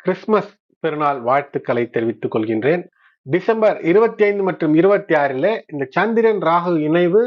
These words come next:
அங்கு சனி பகவானுடைய ஒரு சிறு தாக்கமும் இருக்கிறது. இப்போதும் கவனத்தோடு செயல்பட வேண்டிய நிலை என்பது இருக்கும். சந்திரன் டிசம்பர் இருபத்தேழு, இருபத்தெட்டுல மீன ராசியில, அதாவது அதிக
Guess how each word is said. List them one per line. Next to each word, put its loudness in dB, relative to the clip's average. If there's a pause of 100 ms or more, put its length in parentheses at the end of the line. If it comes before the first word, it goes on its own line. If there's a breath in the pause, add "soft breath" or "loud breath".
அங்கு -2
சனி 0
பகவானுடைய 0
ஒரு -16
சிறு -2
தாக்கமும் -2
இருக்கிறது. -6 (520 soft breath)
இப்போதும் -2 (580)
கவனத்தோடு 0
செயல்பட -2
வேண்டிய 0 (200)
நிலை 0
என்பது -4
இருக்கும். -8
சந்திரன் -2 (400 loud breath)
டிசம்பர் -2
இருபத்தேழு, 0
இருபத்தெட்டுல -2
மீன 4
ராசியில, -2 (1040)
அதாவது -2 (500)
அதிக 0